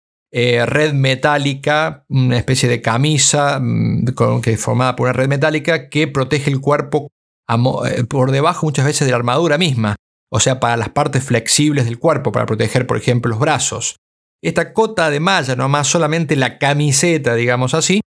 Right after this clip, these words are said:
pesaba unos cincuenta y siete kilos, también lo dice la Biblia, y la hoja metálica de la lanza, otros siete kilos más,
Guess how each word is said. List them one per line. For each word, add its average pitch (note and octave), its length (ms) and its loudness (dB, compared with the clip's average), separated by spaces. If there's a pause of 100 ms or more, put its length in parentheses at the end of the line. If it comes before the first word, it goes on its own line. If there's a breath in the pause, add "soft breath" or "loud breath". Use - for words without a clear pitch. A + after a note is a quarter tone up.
(160)
pesaba G#3 480 0
unos F#3 380 0
cincuenta C#3 480 0
y C3 40 2
siete C#3 380 0
kilos, C#3+ 520 0
también C3 280 2
lo B2 80 2
dice C#3 220 0
la D#3+ 80 2
Biblia, E3 340 2 (260)
y E3+ 140 0
la D#3+ 200 0
hoja B3 280 0
metálica E3 600 0
de G3 100 0
la F#3+ 140 2
lanza, D#3+ 600 -2
otros A3 380 0
siete F#3 320 -2
kilos F#3+ 240 0
más, - 560 -2